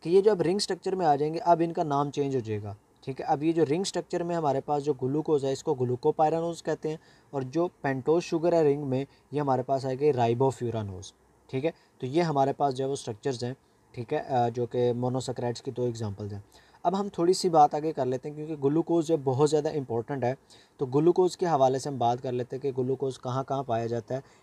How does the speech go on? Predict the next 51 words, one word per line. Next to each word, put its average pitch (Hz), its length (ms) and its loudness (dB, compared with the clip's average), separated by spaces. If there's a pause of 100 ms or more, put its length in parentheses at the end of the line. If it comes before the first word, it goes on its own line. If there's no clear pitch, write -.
ठीक 127 160 -6
है, 139 60 0
फ्री 139 240 -4
फॉर्म 139 240 -2
में 139 120 -4
कहाँ 127 180 -6
होता 117 300 -4
है 131 120 -2
और 135 160 -2 (300)
कंबाइंड 131 360 2
फॉर्म 143 180 -4
में 139 120 -4
कहाँ 139 180 -6
होता 127 260 -6
है 127 60 -4
और 127 120 -2
ये 139 100 -2
इसके 139 220 -4
सोर्सेज 131 420 -6
क्या-क्या 113 320 -6
हो 101 60 -6
सकते 101 320 -14
हैं, 95 140 -14 (280)
ठीक 127 200 -4
है। 156 100 -2 (1080)
तो 170 80 -6
ग्लूकोज 190 540 4
की 208 120 -6
अगर 202 140 -2
हम 208 240 -4
अकरेंस 190 400 -6
की 202 120 -4
बात 139 220 2
करें 127 280 -6 (380)
तो 143 280 -2 (140)
दो 143 220 2
तरह 180 180 -2
की 180 100 -6
अकरेंसेज 156 500 -4
हैं 143 220 -2
इसकी, - 280 -8
एक 151 220 0
फ्री 131 240 -8
स्टेट 165 360 -2
है 160 100 -2
और 139 120 0
एक 147 100 0
कंबाइंड 131 480 0
फॉर्म 113 300 -2
है 110 60 -4
इसकी। 104 260 -10